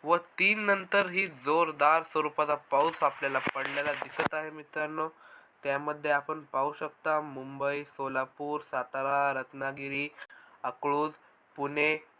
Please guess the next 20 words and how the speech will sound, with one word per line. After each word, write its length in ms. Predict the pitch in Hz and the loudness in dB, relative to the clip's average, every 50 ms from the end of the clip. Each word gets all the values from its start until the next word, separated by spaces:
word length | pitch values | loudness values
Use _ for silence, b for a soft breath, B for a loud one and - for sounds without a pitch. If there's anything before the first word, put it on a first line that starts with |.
| _ _ | _ _
अहमदनगर, 840 | - 127 131 139 147 147 147 147 147 151 147 143 143 151 151 156 156 - _ _ _ _ _ _ _ _ _ _ _ _ _ _ _ _ _ _ _ - - - | -2 -2 -2 2 2 2 2 4 4 2 2 4 6 6 6 6 4 0 _ _ _ _ _ _ _ _ _ _ _ _ _ _ _ _ _ _ _ -20 -4 0
सोलापूर, 640 | 139 135 139 143 143 143 - - 156 156 156 156 156 - - B B B B B B B _ - - | 2 4 6 6 4 4 2 -2 0 2 2 2 0 -4 -12 B B B B B B B _ 0 4
सांगली, 600 | 135 135 139 139 143 147 151 151 160 165 165 165 - - _ _ _ _ _ _ - _ | 4 6 6 4 2 -2 -4 -4 -6 -6 -6 -8 -12 -18 _ _ _ _ _ _ -20 _
वैजापूर, 840 | 127 120 127 135 135 139 139 147 147 143 - - 156 156 160 165 - - - _ _ _ _ _ B B B B B B B B _ _ - | -4 0 2 4 4 4 4 2 2 2 0 -4 0 2 2 2 2 0 -8 _ _ _ _ _ B B B B B B B B _ _ 0
कडोली, 720 | - 147 147 151 156 156 151 156 160 170 175 175 175 170 - _ _ | 2 4 6 8 8 8 6 4 2 2 2 -2 -4 -8 -14 _ _
राजापूर, 680 | 117 120 131 135 139 143 151 143 - - 156 160 160 156 | 0 4 6 6 6 6 4 4 4 0 -2 0 0 2
रत्नागिरी, 680 | 147 143 139 135 _ 147 147 143 147 143 147 147 156 156 160 - _ - | 2 2 0 -2 _ -2 -2 0 0 -2 -4 -2 -2 -4 -4 -4 _ 2
कराड, 480 | 143 143 139 143 143 147 151 156 151 | 4 6 8 8 8 8 6 6 2
विटा, 520 | 139 139 139 139 135 - 156 147 147 147 151 | 0 -6 -8 -10 -2 2 6 6 6 6 4
चिपळूण, 760 | - - - - 139 135 _ - 147 147 147 151 156 156 151 147 _ _ b b b b b b _ - | 2 -4 -12 -14 -14 -12 _ -2 0 0 0 -2 -4 -6 -12 -18 _ _ b b b b b b _ -8
वळूज, 460 | 123 131 139 139 143 147 151 156 151 - - | 0 2 4 4 4 4 2 0 -2 -6 0
सातारा 560 | - 143 135 135 - 147 143 147 147 151 156 151 B B B B B B B | 0 0 0 4 4 6 8 8 8 8 6 2 B B B B B B B
या 120 | - 139 147 | -2 -2 -2
ठिकाणी 420 | 143 - 147 143 - 151 151 156 | 0 -2 -6 2 2 4 4 4
आपल्याला 260 | 156 151 156 156 147 | 0 0 0 -2 -2
मध्यम 480 | 135 123 120 127 127 127 127 151 156 160 | -4 -2 -6 -6 -6 -2 0 0 0 0
स्वरूपाचा 460 | 156 - 160 156 156 151 165 156 160 | 0 -2 -2 -2 0 0 0 -2 -2
पाऊस 320 | 151 - - 147 151 156 147 | -4 4 6 6 6 6 2
भेटत 420 | 143 151 151 151 151 151 147 151 | -2 -6 -6 -6 -6 -8 -2 -2
आहे. 320 | 151 151 151 151 151 151 | -2 -2 -2 -4 -6 -6